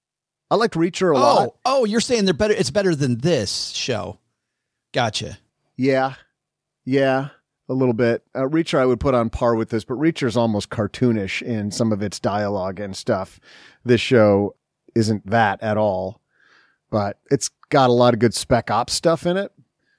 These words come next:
Speaker 2: Yeah.
Speaker 1: But you don't know if it happened in editing or if it was just the writing, but, you know, there's some of those moments where you're like, "Wait, what? How did they know to go there? And why did they, how did they, they say, so, 'Oh, this is obvious, we're doing,'"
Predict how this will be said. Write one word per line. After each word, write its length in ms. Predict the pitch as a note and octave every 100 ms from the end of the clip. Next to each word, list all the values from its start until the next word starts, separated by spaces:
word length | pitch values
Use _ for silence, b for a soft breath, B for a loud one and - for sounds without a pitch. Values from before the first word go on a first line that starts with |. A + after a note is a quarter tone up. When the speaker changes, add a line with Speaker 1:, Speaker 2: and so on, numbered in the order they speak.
| _
Speaker 2:
Yeah. 240 | D#3 D3+ G#2 _ _ _ _ _ _ -
Speaker 1:
But 340 | A2 A#2 G2+ - _ _ _ _ _
you 100 | -
don't 140 | C#3+ C#3
know 80 | B2+
if 100 | A#2+
it 80 |
happened 300 | A#2 B2+ B2
in 80 | A2+
editing 420 | A2+ A#2 B2+ C3
or 120 | C3 G#2
if 120 | A#2
it 40 |
was 140 | G2+ G2
just 220 | A2+ -
the 80 | G#2+
writing, 460 | G#2+ G#2+ G2+ F#2
but, 280 | F#2+ G2 F2+ _ _ _ _
you 80 | F2+
know, 200 | F2 F#2
there's 240 | F#2 F#2+ -
some 220 | - - A#2
of 60 |
those 180 | G2+ F#2+
moments 380 | A2 G#2 F#2+ -
where 80 | G2+
you're 60 | F#2
like, 180 | F2
"Wait, 240 | A2+ G2+ F2 _ -
what? 280 | F2+ D#3 -
How 160 | - C#3
did 160 | F3
they 120 | C#3+
know 280 | B2+ B2+ C3
to 180 | A#2+ F#2 - _
go 160 | - B2+
there? 380 | A2+ A2 E2+ D2
And 200 | D#2+ G2
why 160 | G#2+ C#3+
did 120 | D3+
they, 280 | C3+ B2 G#2+ _ _ _ _ _ _ _ _
how 120 | _ B2+
did 120 | A#2+
they, 280 | B2 A2 G#2
they 120 | - A2
say, 260 | - B2+
so, 260 | A2+ C#3 A#2
'Oh, 140 | D3
this 180 | A2+ C3
is 100 | G#2+
obvious, 380 | A#2 A#2+ G2+ -
we're 80 | G#2
doing,'" 200 | A2